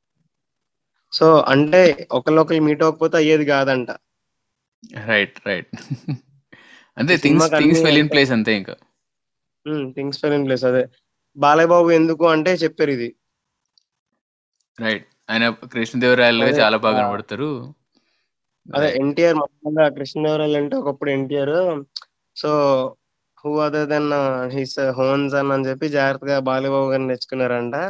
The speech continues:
Speaker 1: And
Speaker 2: రైట్.
Speaker 1: ఆ పీరియడ్, ఆ పీరియడ్ లో స్టోరీ కూడా అంటే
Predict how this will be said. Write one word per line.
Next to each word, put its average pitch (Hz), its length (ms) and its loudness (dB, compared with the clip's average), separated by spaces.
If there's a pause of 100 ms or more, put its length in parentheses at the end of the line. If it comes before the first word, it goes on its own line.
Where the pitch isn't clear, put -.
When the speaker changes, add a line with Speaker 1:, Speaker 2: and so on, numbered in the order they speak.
(800)
Speaker 1:
And 170 180 4
Speaker 2:
రైట్. 104 120 0
Speaker 1:
ఆ 139 280 4
పీరియడ్, 151 440 -4 (580)
ఆ 127 200 -2
పీరియడ్ 147 360 -4
లో 170 120 -2
స్టోరీ 160 340 0
కూడా 160 200 2
అంటే 151 420 -4